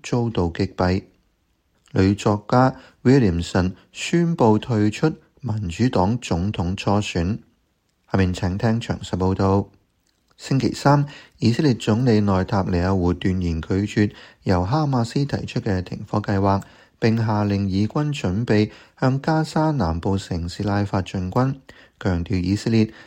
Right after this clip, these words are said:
喺加沙嘅全面勝利指日可待。就喺加沙戰爭邁入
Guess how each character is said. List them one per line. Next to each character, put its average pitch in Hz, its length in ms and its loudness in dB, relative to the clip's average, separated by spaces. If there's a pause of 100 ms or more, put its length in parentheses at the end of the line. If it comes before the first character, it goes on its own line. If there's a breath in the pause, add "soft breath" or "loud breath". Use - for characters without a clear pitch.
(120)
喺 123 180 0
加 165 220 0
沙 160 240 0
嘅 113 240 0
全 90 260 -6
面 87 240 -2
勝 104 340 -4
利 92 300 0
指 - 220 -6
日 107 120 2
可 98 260 -4
待。 101 260 2 (580 loud breath)
就 - 140 -2
喺 101 160 2
加 120 240 0
沙 120 240 -2
戰 104 260 -2
爭 113 220 -2
邁 98 320 0
入 104 120 0